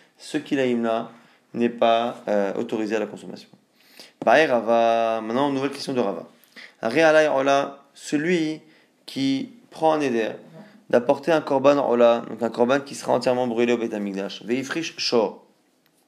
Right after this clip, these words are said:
et il a choisi de mettre de côté, après son éder, un Shor, donc un taureau, ce qui fait partie,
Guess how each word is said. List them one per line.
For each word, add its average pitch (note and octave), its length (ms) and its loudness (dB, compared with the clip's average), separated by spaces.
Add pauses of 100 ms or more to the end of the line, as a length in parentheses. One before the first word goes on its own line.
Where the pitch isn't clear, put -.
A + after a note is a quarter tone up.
(520)
et C3+ 120 4
il C#3 80 4
a C3+ 60 2
choisi A#2+ 500 -4 (500)
de A2 100 -4
mettre C#3 400 0
de B2+ 100 -2
côté, B2 520 -4 (340)
après C3+ 260 -8
son C3 200 -6
éder, G2+ 320 -2 (480)
un C#3+ 80 -2
Shor, E3 480 2 (280)
donc C3+ 160 -6
un D3 120 4
taureau, C#3+ 320 -4
ce - 80 -16
qui D3 120 -10
fait D3 140 -4
partie, D#3+ 540 -2